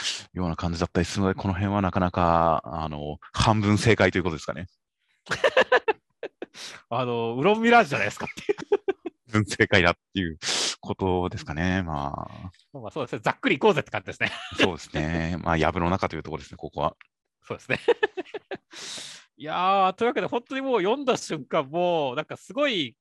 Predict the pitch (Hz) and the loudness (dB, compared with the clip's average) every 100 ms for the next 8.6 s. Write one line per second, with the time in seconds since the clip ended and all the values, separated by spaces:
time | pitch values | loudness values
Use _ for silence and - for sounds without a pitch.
0 | _ - 240 277 339 - 117 95 - - | _ -2 2 4 2 0 -4 -4 -2 -2
1 | - - 403 359 - 392 127 - 123 117 | -2 2 2 4 2 2 0 -2 0 0
2 | 123 - 131 123 127 131 131 - 131 135 | 0 -2 0 2 4 4 4 2 4 4
3 | - 147 135 131 - _ 110 110 104 117 | 0 -6 0 0 0 _ -4 -4 -4 -4
4 | 117 _ _ 113 101 104 117 123 131 123 | -6 _ _ -8 -4 -4 -6 -6 -4 -2
5 | 127 110 101 92 - - - - _ - | 0 0 2 2 0 -6 -20 -20 _ -4
6 | 101 - 92 107 117 95 87 - 107 98 | -4 -4 0 0 0 -2 -6 -4 -4 -2
7 | 98 92 82 76 - 76 80 _ _ _ | -2 -4 -4 -8 -6 -6 -8 _ _ _
8 | _ 101 98 87 73 - | _ -8 -4 -2 -2 -4